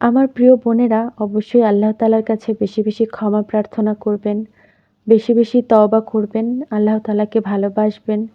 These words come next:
আল্লাহ তাআলার আদেশ নির্দেশ মান্য করবেন, বেশি বেশি নামাজ পড়বেন, নিজে ভালো থাকবেন, পরিবারকে ভালো রাখবেন, আর আমার জন্য দোয়া করবেন। ভালো লাগলে চ্যানেলটি সাবস্ক্রাইব করে দিবেন।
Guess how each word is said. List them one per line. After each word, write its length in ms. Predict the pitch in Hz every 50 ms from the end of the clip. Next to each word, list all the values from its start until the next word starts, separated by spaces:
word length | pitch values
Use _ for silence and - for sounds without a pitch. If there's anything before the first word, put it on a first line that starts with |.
| _ _ _ _ _ _ _ _ _ _ _ _ -
আল্লাহ 300 | 226 226 226 233 240 240
তাআলার 380 | - 247 233 233 233 233 233 220 - - - - - -
আদেশ 360 | 226 220 214 247 233 - - -
নির্দেশ 320 | 233 226 233 240 226 - -
মান্য 320 | 220 214 214 208 214 226 220
করবেন, 520 | 220 - 226 220 220 226 226 226 240 233
বেশি 240 | 214 202 202 - 208
বেশি 280 | 208 208 202 - -
নামাজ 460 | 202 208 196 196 196 214 220 214 - - _
পড়বেন, 440 | - 233 226 220 220 - 220 233 233 240 _ _ _ _ _ _ _ _ _ _ -
নিজে 300 | 226 240 240 220 247 247
ভালো 300 | 220 214 226 226 220 220
থাকবেন, 480 | 220 - 233 233 214 - 247 247 254 247
পরিবারকে 560 | 247 226 214 214 208 220 208 208 208 - 214
ভালো 340 | 214 - 208 214 208 208 214
রাখবেন, 480 | 226 226 214 202 214 - 247 269 294 294 _ _ _ _ _ _ _ _ _ _ _ _ _ -
আর 340 | 220 214 208 208 202 202 208 - -
আমার 220 | 208 202 208 214
জন্য 300 | 202 214 214 202 214 214
দোয়া 220 | 202 208 202 196 196
করবেন। 500 | 202 - 220 220 220 - 247 254 254 240
ভালো 280 | 226 226 208 196 202
লাগলে 320 | 202 208 208 202 208 214 208
চ্যানেলটি 420 | - - 208 202 196 202 214 220
সাবস্ক্রাইব 500 | - - 214 214 - - - 226 220 214 220
করে 220 | - 233 220 226 220
দিবেন। 480 | - 220 220 220 247 254 294 320 311